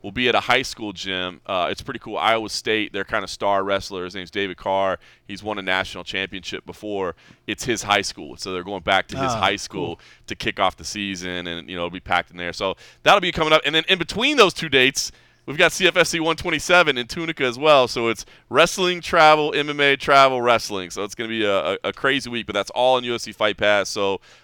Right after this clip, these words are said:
Speaker 1: uh, definitely check it out. Uh, use, if you don't have Fight Pass and you wanna sign up, the code dual, D U A L, will get you three months for the price of one.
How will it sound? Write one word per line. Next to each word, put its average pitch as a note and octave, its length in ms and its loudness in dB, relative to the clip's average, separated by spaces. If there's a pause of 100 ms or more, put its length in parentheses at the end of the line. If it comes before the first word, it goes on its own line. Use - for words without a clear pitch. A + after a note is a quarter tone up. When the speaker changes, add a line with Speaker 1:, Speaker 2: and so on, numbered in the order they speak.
Speaker 1:
uh, G2 320 0
definitely A#2 320 -2
check - 260 -6
it F#2+ 80 -4
out. F#2 240 2 (320)
Uh, F#2+ 320 0
use, B2 400 -8
if A#2 160 -12
you A#2 160 -14
don't D3+ 240 -2
have E3+ 160 -2
Fight D#3+ 220 0
Pass D3+ 300 0
and A2 80 -14
you G#2 60 -10
wanna A2+ 260 -6
sign A2+ 320 -4
up, G2+ 340 0 (680)
the G2 120 -8
code B2 460 -6
dual, G#2 360 -8
D G#2 140 -12
U A#2+ 280 -10
A G#2 180 -4
L, F#2 300 -2
will F#2 80 -14
get F2+ 160 -16
you F2 100 -18
three A2 180 -10
months G2+ 260 -8
for G#2 60 -16
the F2 80 -12
price G2 320 -6
of E2+ 80 -16
one. E2 420 -12